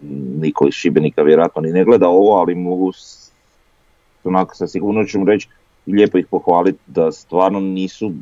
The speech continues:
unatoč svojim problemima koji imaju u vidu tih nedostatka plaće i to, eh, da-, davali su sve od sebe, igrali su pošteno. Nisu, nisu nigdje u nikom trenutku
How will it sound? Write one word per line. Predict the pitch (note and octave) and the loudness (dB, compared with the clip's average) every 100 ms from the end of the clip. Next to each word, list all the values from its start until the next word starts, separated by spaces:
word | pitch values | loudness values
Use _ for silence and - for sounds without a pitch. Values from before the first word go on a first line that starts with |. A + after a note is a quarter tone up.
| - - | -14 -6
unatoč | A#2 B2+ F#2 F2+ - | -2 0 0 -4 -6
svojim | - - F2+ F#2 | -12 -2 -2 0
problemima | E2 D#2 E2+ F#2 F#2 D2+ | -4 -2 -2 -2 -6 -6
koji | E2 E2 | -6 -6
imaju | E2+ D#2 | -6 -2
u | D2 D2 C2+ G1+ - - - | -2 0 -2 -4 -10 -16 -14
vidu | - - | -10 -8
tih | - C4 - _ _ _ _ _ | -6 -6 -6 _ _ _ _ _
nedostatka | D#2 D2+ D2+ D2 D#2 D#2 D#2+ D2+ D2 D2 - | 0 2 0 0 0 0 0 0 -2 -4 -2
plaće | D#2 E2 - F#2 | 2 2 0 -2
i | - | 0
to, | G#2 G2+ - _ _ _ _ - | 0 0 -2 _ _ _ _ -16
eh, | E2 D2 B1+ - _ _ - | -10 -6 -6 -8 _ _ -8
da-, | - G2 | 0 2
davali | G#2+ G2 F#2+ A2+ C3 A#2+ | 2 -4 0 2 4 2
su | - | 0
sve | C#3 | 0
od | G#2 F#2+ | 2 0
sebe, | E2+ E2 | -6 -4
igrali | F#2 G2+ | -2 -2
su | F#2+ | -4
pošteno. | - F#2 - F2+ E2+ - _ _ | -6 -10 -2 -2 -2 -10 _ _
Nisu, | D2+ D#2 - F#2 | -16 -10 -2 -2
nisu | F2+ F#2+ - G2+ | 0 -2 -2 -2
nigdje | F#2+ G2 G2 F#2+ F#2+ G2 G2 E2+ G#2 G#2 G2+ | -2 -2 -2 -2 -2 -2 -2 2 4 6 6
u | G2+ G2+ | 2 0
nikom | G#2 G#2+ G2 | -2 -2 -2
trenutku | G#2 G2+ G2+ G2 - A2+ G2+ F#2+ | -2 -2 -2 -4 -2 -2 2 2